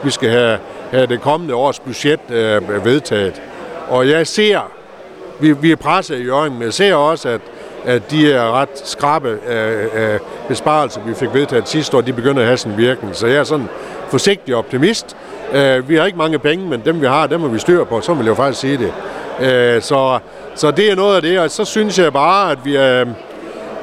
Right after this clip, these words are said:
jeg ved godt, det kan, det kan larme og støje lidt en gang imellem på byrådsmøder, men vi har altså fundamentalt set, der har vi, der er der tradition for i Hjørring Kommune, vi har et godt samarbejdende byråd.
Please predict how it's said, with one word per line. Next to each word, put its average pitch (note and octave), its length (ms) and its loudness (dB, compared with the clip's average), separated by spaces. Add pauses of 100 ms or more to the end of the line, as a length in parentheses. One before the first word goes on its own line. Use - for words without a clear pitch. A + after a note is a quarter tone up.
(200)
jeg E3 80 6
ved G3 120 4
godt, E3 240 0
det D#3 120 -6
kan, C3 220 0
det C3+ 100 -4
kan C3 120 0
larme D#3 280 2
og A#2 60 0
støje E3 240 2
lidt D3 140 2
en C3+ 80 -6
gang C#3+ 220 0
imellem C#3 240 0
på A#2+ 120 -8
byrådsmøder, C3 560 2
men B2 180 0
vi C3+ 60 2
har F#3 240 4
altså B2 220 -2
fundamentalt C3+ 680 0
set, D3 220 -2
der E3 80 2
har D#3+ 220 4
vi, A#2 140 -4
der G#2 60 -2 (380)
er F#3+ 60 4
der E3 60 4
tradition D3+ 640 0
for D3+ 100 0
i B2+ 40 2
Hjørring D3 260 2
Kommune, D3 300 -4
vi A#2+ 60 2
har D3 100 2
et - 100 -4
godt D#3+ 200 0
samarbejdende A#2 600 -2
byråd. A#2+ 340 2